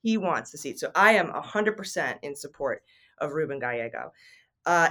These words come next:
it is frightening, though, because she is technically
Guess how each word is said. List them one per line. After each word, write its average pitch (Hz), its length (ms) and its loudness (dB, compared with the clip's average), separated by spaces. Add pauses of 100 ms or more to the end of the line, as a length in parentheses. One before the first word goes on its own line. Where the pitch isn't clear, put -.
it 196 200 2
is 214 460 0
frightening, 262 440 0
though, - 300 -2
because 170 360 -4
she 190 240 -6
is 196 640 -2
technically 196 960 -4